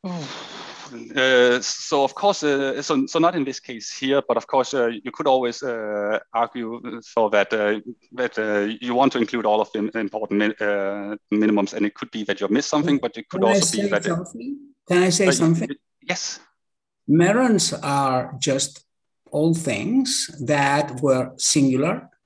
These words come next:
Speaker 2: and actually, what really make, plays the role of merons are perfectly regular solutions, which are the fractional instantons I was talking about.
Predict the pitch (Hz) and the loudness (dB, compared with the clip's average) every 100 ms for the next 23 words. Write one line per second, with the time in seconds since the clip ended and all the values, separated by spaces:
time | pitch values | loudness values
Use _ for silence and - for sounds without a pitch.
0 | _ _ _ _ _ _ - 131 131 131 | _ _ _ _ _ _ -8 -4 -2 -2
1 | 131 131 - 151 151 151 131 139 147 - | -2 -4 -6 -4 -2 0 2 2 0 -4
2 | 123 131 123 127 - - 143 156 165 160 | -6 -4 -4 -6 -12 0 4 6 6 4
3 | 143 139 143 170 - 143 160 190 156 123 | 4 4 4 2 -2 0 2 2 2 0
4 | 110 110 110 113 98 104 214 - - 117 | -2 -4 -4 -2 -2 -4 -8 -10 -6 -4
5 | 110 - _ _ 160 180 196 185 147 143 | -4 -8 _ _ 2 2 2 0 2 0
6 | 127 139 131 127 - 58 - 113 120 139 | 2 0 2 0 0 -2 -6 -4 -2 -2
7 | - - 220 - - _ _ - 135 - | -4 -6 -6 -8 -14 _ _ -6 -2 2
8 | 156 156 160 139 139 160 143 143 147 143 | 2 2 0 -2 0 2 2 0 -2 0
9 | 131 131 131 123 117 123 110 110 120 147 | -4 -4 -6 -4 -6 -4 -4 -4 -4 -2
10 | 214 - - | -4 -4 -14